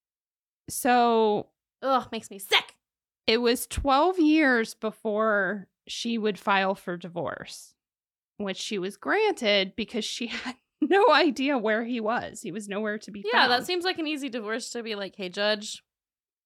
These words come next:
Speaker 1: I haven't seen this man in years.
Speaker 2: I can't even
Speaker 1: I
Speaker 2: say his
Speaker 1: don't,
Speaker 2: name
Speaker 1: I
Speaker 2: right.
Speaker 1: don't know where he is. So he was nowhere to be found, so he couldn't contest it.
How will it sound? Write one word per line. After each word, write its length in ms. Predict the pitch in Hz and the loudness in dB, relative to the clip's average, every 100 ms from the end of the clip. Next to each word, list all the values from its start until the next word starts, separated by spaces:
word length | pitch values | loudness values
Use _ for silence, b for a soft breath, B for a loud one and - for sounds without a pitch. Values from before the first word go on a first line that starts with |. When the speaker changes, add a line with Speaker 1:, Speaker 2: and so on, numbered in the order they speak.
| _ _ - | _ _ -6
Speaker 1:
I 100 | 208 | -4
haven't 420 | 185 190 175 - | -4 -8 -12 -12
seen 220 | - 220 | -8 -6
this 180 | 220 220 | -4 -4
man 260 | 226 226 220 | -4 -2 -2
in 160 | 208 | -4
years. 420 | 220 240 240 233 226 | -2 -2 0 0 0
Speaker 2:
I 80 | 214 | 0
can't 240 | - 220 | 0 -2
even 180 | 208 196 | -2 -2
Speaker 1:
I 80 | 170 | -2
Speaker 2:
say 120 | 202 | 0
his 100 | 190 | -4
Speaker 1:
don't, 80 | 180 | -4
Speaker 2:
name 340 | 190 208 214 | -4 -4 -2
Speaker 1:
I 40 | 214 | 0
Speaker 2:
right. 340 | 214 214 208 | 0 0 0
Speaker 1:
don't 260 | 214 185 202 | 0 0 0
know 180 | 220 | 0
where 380 | 208 196 208 208 | 0 0 2 0
he 180 | 214 214 | 0 0
is. 640 | 202 240 220 220 - - - | 0 0 -2 -4 -8 -16 -16
So 380 | - 208 202 196 | -8 -2 0 0
he 160 | 254 311 | -2 -2
was 140 | 311 | 0
nowhere 340 | 294 294 254 | 2 2 2
to 100 | 247 220 | 0 -6
be 100 | 220 | -2
found, 500 | 196 202 196 196 - | 0 0 0 -4 -8
so 140 | 202 | -8
he 80 | 190 | -6
couldn't 260 | - 151 | -6 -8
contest 500 | - 220 - 165 - | -6 -6 -2 -2 -2
it. 280 | 151 143 - | -6 -6 -6